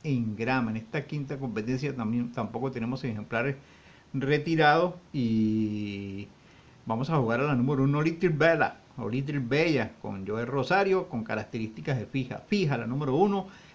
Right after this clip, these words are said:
en esta quinta carrera de hoy en Gulfstream Park. La sexta será mil trescientos metros en arena. En esta sexta carrera fue retirado el ejemplar número tres,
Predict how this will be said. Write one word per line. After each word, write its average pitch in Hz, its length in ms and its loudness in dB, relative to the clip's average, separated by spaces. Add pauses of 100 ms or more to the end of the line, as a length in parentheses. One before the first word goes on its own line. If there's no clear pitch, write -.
en 120 160 4
esta 135 320 -2
quinta 135 420 -2
carrera 117 560 -2
de 113 180 -4
hoy 113 220 -2
en 120 100 2
Gulfstream 117 440 -2
Park. - 240 -16
La 120 140 -6
sexta 202 340 2
será 131 200 0
mil 139 140 0
trescientos 139 500 -2
metros 139 420 0 (540)
en 190 280 0
arena. 175 420 2
En 110 80 -2
esta 127 300 -2
sexta 127 640 -4
carrera 143 460 0
fue 127 160 -6
retirado 117 440 0
el 120 80 -2
ejemplar 113 520 -4
número 123 380 -2 (120)
tres, 170 300 -2